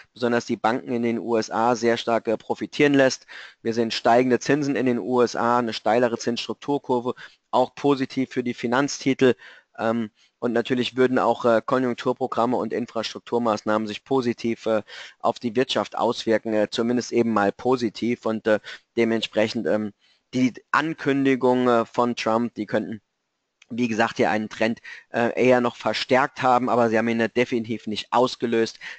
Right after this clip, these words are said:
Die Trends sind auch schon, äh, vorher durchaus intakt gewesen.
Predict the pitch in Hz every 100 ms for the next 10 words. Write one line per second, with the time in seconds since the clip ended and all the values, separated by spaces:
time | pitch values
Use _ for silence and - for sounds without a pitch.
0 | - 107 - 110 113 110 95 104 - 107
1 | 107 - - - 120 120 110 110 101 -
2 | 107 110 - - - - 131 127 - 107
3 | - - 143 127 113 -